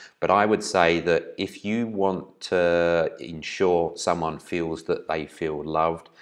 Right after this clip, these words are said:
then have that as an active, uh, driver for you. And I believe principally about consciously making decisions and actively, uh, kind of going about it, uh,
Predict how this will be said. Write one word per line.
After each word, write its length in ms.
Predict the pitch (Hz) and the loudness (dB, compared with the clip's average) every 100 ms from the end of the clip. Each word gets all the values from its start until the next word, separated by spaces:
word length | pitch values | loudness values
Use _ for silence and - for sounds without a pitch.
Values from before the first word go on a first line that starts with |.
| - - | -20 -8
then 160 | 87 | -8
have 320 | 85 90 90 85 | -8 -8 -6 -4
that 180 | 80 - | -4 -2
as 100 | 82 | -4
an 140 | 78 | -4
active, 580 | 80 - - 76 73 - _ _ _ _ _ 80 | -8 -10 -12 -10 -10 -14 _ _ _ _ _ -6
uh, 300 | 78 76 76 | -4 -4 -6
driver 440 | - 78 78 71 | -4 -4 -4 -6
for 240 | - 71 | -8 -8
you. 160 | 64 65 _ _ - _ - | -8 -14 _ _ -20 _ -4
And 540 | 78 76 76 73 71 - | -2 -2 -6 -12 -14 -4
I 180 | 82 | -2
believe 800 | 80 80 80 82 82 73 71 - - _ _ | -2 -2 -2 -4 -4 -8 -14 -18 -20 _ _
principally 720 | - 85 82 82 80 76 76 | -10 -6 -6 -6 -6 -6 -6
about 600 | 73 69 76 76 71 - _ _ _ _ | -4 -2 -2 -2 -4 -10 _ _ _ _
consciously 540 | - 107 95 85 - | -4 -2 -2 -6 -8
making 300 | 82 76 - | -6 -8 -8
decisions 500 | 73 73 76 78 71 | -12 -8 -8 -8 -8
and 160 | 76 69 - | -10 -10 -12
actively, 560 | 78 - - 71 73 - _ _ 82 | -12 -14 -16 -12 -14 -16 _ _ -12
uh, 200 | 73 73 - | -10 -10 -10
kind 180 | 78 69 | -12 -10
of 80 | |
going 220 | - 73 71 | -6 -6 -6
about 260 | 73 73 | -8 -6
it, 260 | 69 - _ - - - - _ - | -10 -14 _ -20 -20 -20 -20 _ -4
uh, 200 | 78 | -2